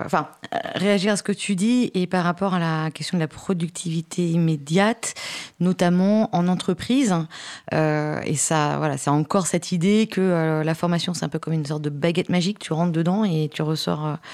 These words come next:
euh, compétent. Et, euh, et ça va en même temps avec, euh, euh, cette attente, du coup, magique, qu'une fois que t'as été formé, ça y est, tu sais faire en, en situation de travail. Et en même temps, on n'évalue rien du tout.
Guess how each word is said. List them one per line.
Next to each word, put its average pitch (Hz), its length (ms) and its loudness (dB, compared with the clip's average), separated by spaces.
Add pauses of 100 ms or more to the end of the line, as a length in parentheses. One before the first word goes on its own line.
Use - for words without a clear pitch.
(360)
euh, 143 380 0
compétent. 180 640 2
Et, 170 340 4
euh, 147 380 0
et - 80 -4
ça 160 160 -4
va 160 400 0
en 160 80 0
même 165 200 0
temps 208 360 2
avec, 160 420 -2 (240)
euh, 73 540 -2 (640)
euh, 151 280 -2 (200)
cette 180 220 0
attente, 214 500 2 (160)
du 175 140 0
coup, 175 340 0
magique, 160 640 0 (360)
qu'une 156 280 0
fois 190 120 0
que 170 60 -6
t'as 175 80 2
été 165 160 0
formé, 180 480 2
ça 160 140 -4
y 160 60 4
est, 160 40 2
tu - 140 -6
sais 160 180 0
faire 165 240 -2
en, 147 300 0
en 156 80 0
situation 160 440 -4
de 165 60 0
travail. 180 480 0 (720)
Et 156 120 4
en 165 60 4
même 165 220 2
temps, 233 340 4
on 170 80 4
n'évalue 180 360 4
rien 202 140 4
du 208 120 2
tout. 165 180 -2